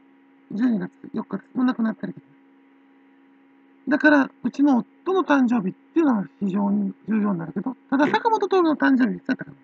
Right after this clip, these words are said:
やっぱりそうやったかな？十二月四日やったかな？かもしれん。で、坂本選手って何やねん、巨人に行って。うん、その、だから、片割れ。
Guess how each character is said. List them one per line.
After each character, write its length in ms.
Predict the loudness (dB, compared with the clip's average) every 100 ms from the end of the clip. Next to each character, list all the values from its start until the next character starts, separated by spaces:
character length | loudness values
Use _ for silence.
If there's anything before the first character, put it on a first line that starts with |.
| -10
や 80 | -2
っ 20 |
ぱ 100 | 0
り 60 |
そ 80 | 0
う 20 |
や 20 | -4
っ 20 |
た 80 | -6
か 80 | -18
な？ 60 | -20 _ _ _ _ _ -2
十 120 | 0
二 80 | 0
月 140 | -2
四 100 | -8
日 140 | -6 -8
や 40 |
っ 40 | -10
た 80 |
か 80 | -12
な？ 180 | -12 -12 -14 -20 _ _ _ _ _ _ _ _ _ _ _ _ _ _ _ _
か 100 | 2
も 100 | 2
し 140 | 0
れ 20 | -18
ん。 1600 | _ _ _ _ _ _ _ _ _ _ _ _ _ _ 0
で、 60 | 0
坂 220 | 2 2
本 200 | 2 2
選 240 | 4 4 4
手 140 | 0
っ 20 |
て 100 | -6
何 140 | -4 -4
や 40 |
ね 80 | -6
ん、 40 | -4
巨 140 | -4
人 140 | -2
に 60 | -6
行 60 | -8
っ 40 |
て。 180 | -16 -20 _ _ _ _ _ _ _ _ _ _ _
う 60 | -2
ん、 120 | 2
そ 120 | 2
の、 160 | 2 2
だ 100 | 0
か 120 | -4
ら、 120 | -8 -12 _ _ _ _ _ _ _
片 240 | -6 -2
割 180 | -4
れ。 60 | -6